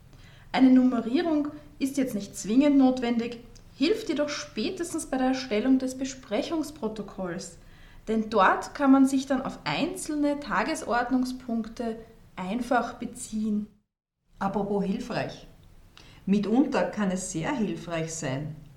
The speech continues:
Speaker 2: einzelne Punkte der Agenda als Frage zu formulieren. So kann man schon in der Einladung zum Meeting auf anstehende Entscheidungen hinweisen.
Speaker 1: Ist ein Meeting zum Beispiel nur einen Tag lang oder kürzer,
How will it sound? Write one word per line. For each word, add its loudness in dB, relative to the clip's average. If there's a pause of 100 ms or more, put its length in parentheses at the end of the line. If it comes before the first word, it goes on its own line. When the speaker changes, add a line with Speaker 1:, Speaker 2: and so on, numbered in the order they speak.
Speaker 2:
einzelne 0
Punkte -6
der 0
Agenda 0
als -2
Frage -4
zu -8
formulieren. -2 (960)
So -2
kann 4
man 4
schon -2 (120)
in 2
der 2
Einladung -2
zum 2
Meeting -2 (520)
auf -8
anstehende -2
Entscheidungen -2
hinweisen. -6 (1500)
Speaker 1:
Ist -2
ein 4
Meeting 6
zum -4
Beispiel -4
nur 0
einen -6
Tag -2
lang -2
oder -6
kürzer, -4